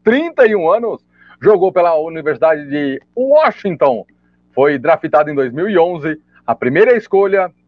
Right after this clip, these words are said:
no primeiro round, a décima primeira escolha do próprio Golden State Warriors. Rafa, vamos falar de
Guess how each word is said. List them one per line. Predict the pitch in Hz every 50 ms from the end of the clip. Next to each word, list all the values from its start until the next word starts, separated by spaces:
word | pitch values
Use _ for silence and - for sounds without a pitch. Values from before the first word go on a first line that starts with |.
| _ _ _ _ _ _ _ _ _ _ _ _ _ _ _ _ _ -
no | 139 135
primeiro | 113 139 151 196 220 190
round, | 165 170 180 185 175 180
a |
décima | 147 151 170 185 180 - 185 175 160
primeira | - 165 160 160 165 214 220
escolha | - _ - 170 185 190 196 180 - - _ _ _ - _
do | - 269 285 -
próprio | - 214 226 214 208 - - 226 214
Golden | 151 - 165 208 254 294 294 277 254 220 180
State | 147 - - 185 185 208 208
Warriors. | 240 190 143 147 160 190 202 208 208 180 147 123 101 _ _ _ _ _ _ _ _ _ _ _ _ _ _ _ _ _ _ _ -
Rafa, | 120 135 156 - - 196 185 151
vamos | 117 143 160 202 -
falar | - 233 208 175 170 202 226 240 190
de | 156 202 262 262 247 220 180